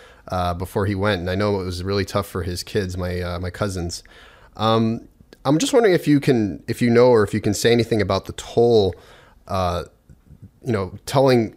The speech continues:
uh, the deceased family, the families of the deceased, just, you know, that they, that their, their,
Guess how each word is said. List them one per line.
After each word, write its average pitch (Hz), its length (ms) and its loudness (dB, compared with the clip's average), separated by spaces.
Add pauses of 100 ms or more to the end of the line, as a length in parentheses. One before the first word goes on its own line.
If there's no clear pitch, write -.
(340)
uh, 92 240 -6 (320)
the 110 140 -2
deceased 117 520 -4
family, 110 460 0
the 101 140 -8
families 123 460 2
of 92 120 -2
the 98 80 -2
deceased, 95 500 -4
just, - 280 -4 (120)
you 104 80 -6
know, 87 300 -6 (260)
that 107 140 -4
they, 95 140 -6
that 98 280 -8
their, 92 300 -4
their, 90 200 -4